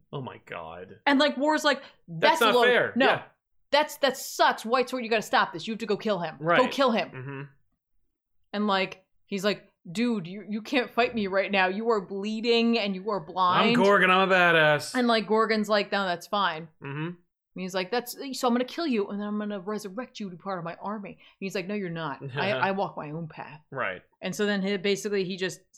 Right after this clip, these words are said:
Speaker 2: like, takes it
Speaker 1: Okay.
Speaker 2: and, like, dies honorably.
Speaker 1: All right.
Speaker 2: And, like, Apocalypse goes like, like, "Look here, children. That's how a mutant dies."
Speaker 1: <laughs>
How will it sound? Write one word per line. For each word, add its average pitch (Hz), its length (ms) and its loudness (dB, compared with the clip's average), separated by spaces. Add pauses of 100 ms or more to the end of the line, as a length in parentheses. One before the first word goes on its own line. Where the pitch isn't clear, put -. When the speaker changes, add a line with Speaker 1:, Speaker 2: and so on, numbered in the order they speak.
(120)
Speaker 2:
like, 185 240 -6 (180)
takes 185 280 -6
it - 160 -14 (580)
Speaker 1:
Okay. - 140 -8
Speaker 2:
and, 117 80 2
like, - 220 -4 (320)
dies 175 300 0
honorably. 151 640 -4
Speaker 1:
All 269 120 0
right. 180 220 0 (100)
Speaker 2:
And, 220 140 4
like, 220 160 4
Apocalypse 226 560 2
goes 208 200 -2
like, 196 320 -4 (320)
like, 185 240 -2 (140)
"Look 202 240 -4
here, 196 180 -2
children. 170 480 -6
That's 175 240 0
how 170 120 -6
a 156 60 -6
mutant 156 260 -10
dies." 156 420 0
Speaker 1:
<laughs> - 260 2